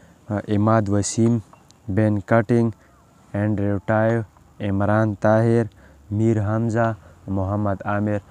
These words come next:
ملګرو، دو والا چې د کوم، ا، تیر شوي میچ کې کره پېښور زلمي سره یې ښه مقابله کړې وه، نو دو والا امکان ده چې همدغه سکواډ دوباره واچوي.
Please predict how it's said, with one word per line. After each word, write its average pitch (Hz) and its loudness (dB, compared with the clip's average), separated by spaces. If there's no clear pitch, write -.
ملګرو، 110 2
دو 120 2
والا 117 2
چې 110 -4
د 104 0
کوم، 113 0
ا، 110 -2
تیر 104 -2
شوي 113 0
میچ 107 -2
کې 113 -2
کره 104 0
پېښور 104 -4
زلمي 101 -2
سره 104 -2
یې 98 -6
ښه 113 0
مقابله 107 -2
کړې 104 -4
وه، 101 -2
نو 98 -4
دو 110 0
والا 107 2
امکان 107 -2
ده 104 -2
چې 98 -8
همدغه 95 -2
سکواډ 98 -4
دوباره 90 -4
واچوي. 90 -8